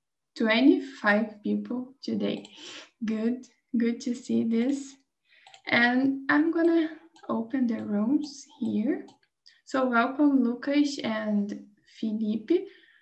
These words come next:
for this meeting. I hope you enjoy. Let's be polite with each other, okay, guys? If you don't feel comfortable with something, just let me know. You have the button here, ask for help, or in the feedback, you can,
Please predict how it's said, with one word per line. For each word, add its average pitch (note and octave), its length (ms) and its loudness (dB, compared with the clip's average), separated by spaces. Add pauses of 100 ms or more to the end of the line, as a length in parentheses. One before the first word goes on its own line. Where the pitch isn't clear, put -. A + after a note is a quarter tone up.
(260)
for - 160 0
this G#3+ 280 0
meeting. A3 440 4
I C4+ 40 6
hope A#3+ 260 -2
you A3+ 200 0
enjoy. A3 720 0 (680)
Let's A#3 440 2
be A#3+ 260 0
polite B3 580 4
with A3+ 220 -2
each - 260 -8
other, B3+ 540 2
okay, B3 260 -2
guys? C4 420 2 (420)
If B3 200 0
you C#4 100 4
don't C4+ 200 6
feel D4+ 280 4
comfortable B3+ 600 0
with A#3 240 -2
something, B3 680 4
just A#3 260 2
let A#3+ 220 0
me A3+ 120 2
know. A3+ 340 2
You A3+ 220 2
have G#3 320 2
the G#3+ 100 0
button G#3 460 -2
here, A3+ 440 -2 (280)
ask G3+ 280 0
for A3 200 -2
help, B3 420 2
or G#3 140 6
in G#3 260 4
the G#3 140 4
feedback, A#3 680 -2
you G3 300 -6
can, G3+ 360 -4